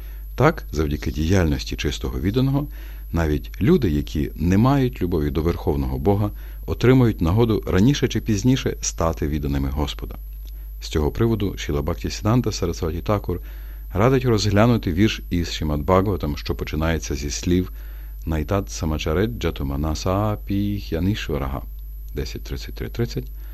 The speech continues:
а також такий вірш із Бхакті Расамрита Сінду один два двісті п'ятдесят п'ять.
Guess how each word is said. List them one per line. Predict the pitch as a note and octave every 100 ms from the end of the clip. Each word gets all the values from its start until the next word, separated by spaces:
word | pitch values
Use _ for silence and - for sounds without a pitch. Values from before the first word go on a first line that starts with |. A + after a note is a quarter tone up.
| - - -
а | E2+
також | F2 - A#2+ -
такий | F#2 - G2+
вірш | F#2+ A2 D#2+
із | D2+
Бхакті | F#2 - D#2
Расамрита | D2+ F2+ D#2+ D2+
Сінду | C#2 E2 B1+ A1 - -
один | C2 C2+ C2
два | B1 B1+ B1 - -
двісті | C2 - -
п'ятдесят | A#1 - C2
п'ять. | - A#1